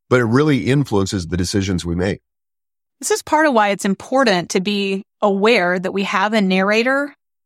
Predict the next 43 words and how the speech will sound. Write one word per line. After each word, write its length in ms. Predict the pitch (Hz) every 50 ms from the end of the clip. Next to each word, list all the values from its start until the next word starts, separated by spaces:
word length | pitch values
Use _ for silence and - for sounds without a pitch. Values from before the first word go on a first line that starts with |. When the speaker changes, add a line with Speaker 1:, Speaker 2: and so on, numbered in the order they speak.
| _ _ -
Speaker 2:
because 260 | 226 220 247 233 196
one 220 | 202 220 233 262 311
of 60 | 320
the 80 | 311
places 460 | 240 - - 226 208 214 - 196 190 180
that 140 | - -
people 240 | - - 208 - 196
can 140 | - 208 196
get 120 | 180 170
in 100 | 170 170
trouble 360 | 175 - - 277 311 - 240 190
with 140 | 175 -
intuition, 420 | 175 170 165 - 165 165 - 170 175
it's 100 | 175 226
actually 240 | 233 220 - 202 180
very 460 | 160 156 160 202 196 202 196 185 180
helpful, 520 | 165 170 165 - _ - - - - - -
and 80 | - 180
it's 160 | 175 - -
a, 140 | 180 175 - -
a 80 | 165
really 560 | 175 165 180 196 190 185 165 147 135 160 170 - _ -
great 240 | - 202 196 -
feature 440 | - - 196 202 - 185 160 170 - -
of 100 | - 180
our 120 | 180 170
brains. 640 | 160 180 202 214 202 170 151 156 160 175 - - _ _ _ _ _ _ _
But 100 | - 240
where 260 | 226 247 262 277 311
we 180 | 320 370 370 381
can 320 | _ - - 381 349 311
get 240 | 294 302 302 277 226
in 220 | 220 214 202 202 190
trouble 680 | - - - 320 381 381 _ - 196 170 180 180 135 _ -
is 160 | 214 202 190
when 400 | 190 185 190 208 220 254 285 302
we 160 | 302 302 285 247
have 300 | 226 233 208 196 185 -
stories 680 | - - - 254 254 247 214 180 175 175 185 175 - 165 170 202 -
based 280 | 190 196 214 - - -
on 480 | 214 202 196 190 190 185 190 185 180 -
past 440 | - - - 185 180 196 214 - -
experiences 1200 | 233 - - - - 202 196 196 196 202 202 202 202 196 - 202 196 196 196 190 196 190 190 -